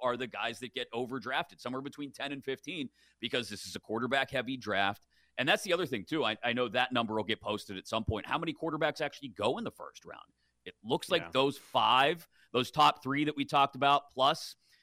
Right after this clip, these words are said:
Speaker 1: Nix and McCarthy, Penix, probably not a first rounder.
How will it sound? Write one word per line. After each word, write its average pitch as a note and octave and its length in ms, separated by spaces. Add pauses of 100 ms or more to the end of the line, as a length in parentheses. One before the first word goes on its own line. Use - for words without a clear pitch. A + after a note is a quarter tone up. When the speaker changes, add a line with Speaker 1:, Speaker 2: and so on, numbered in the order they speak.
(140)
Speaker 1:
Nix C3 400
and C3 80
McCarthy, C#3+ 680 (300)
Penix, C#3+ 360
probably C#3+ 300
not B2+ 300
a D3 60
first D3 340
rounder. C#3+ 360